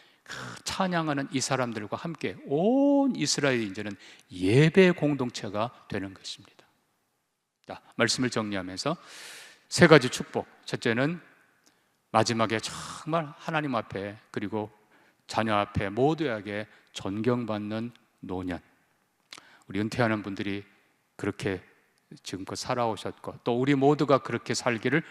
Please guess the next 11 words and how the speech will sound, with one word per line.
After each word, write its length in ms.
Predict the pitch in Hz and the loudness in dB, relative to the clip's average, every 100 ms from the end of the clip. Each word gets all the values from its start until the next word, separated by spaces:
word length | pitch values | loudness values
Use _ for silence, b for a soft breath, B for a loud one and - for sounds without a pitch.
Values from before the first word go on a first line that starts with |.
| B | B
축복합니다. 800 | - 190 165 123 98 90 85 82 - _ - B B B | -4 4 8 8 6 -2 -4 -10 -18 _ -20 B B B
두 120 | 123 | -6
번째는 340 | 110 104 110 | -4 -4 -6
하나님의 440 | 113 151 147 139 135 | -2 0 0 -2 -4
선한 480 | - 185 180 156 - | -2 -2 0 -2 -2
뜻이 260 | 143 - | -6 -2
이루어지고 580 | 120 107 95 - - 92 _ _ b b b | -4 -4 -10 -12 -16 -18 _ _ b b b
다음 300 | - 104 120 | 0 2 2
세대가 480 | 123 107 95 90 90 b b b b b | 0 -4 -6 -10 -12 b b b b b
아도니아가 600 | 110 107 131 127 110 101 | 2 4 6 8 6 4
아니라 320 | 98 95 92 | -2 -2 -4